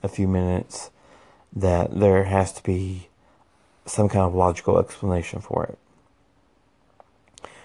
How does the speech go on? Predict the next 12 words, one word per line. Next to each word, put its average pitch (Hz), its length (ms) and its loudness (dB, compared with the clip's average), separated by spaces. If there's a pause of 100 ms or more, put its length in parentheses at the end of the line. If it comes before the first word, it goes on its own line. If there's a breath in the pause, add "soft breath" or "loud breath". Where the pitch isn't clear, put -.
(220 loud breath)
I 113 40 4
just 113 160 0
heard 113 160 6
a 95 60 2
story 95 560 2 (220)
today 92 680 0 (1400 soft breath)
where 98 160 2
a 90 60 -2
person 101 360 -2
saw 92 260 2
a 85 60 -2
craft 92 640 -2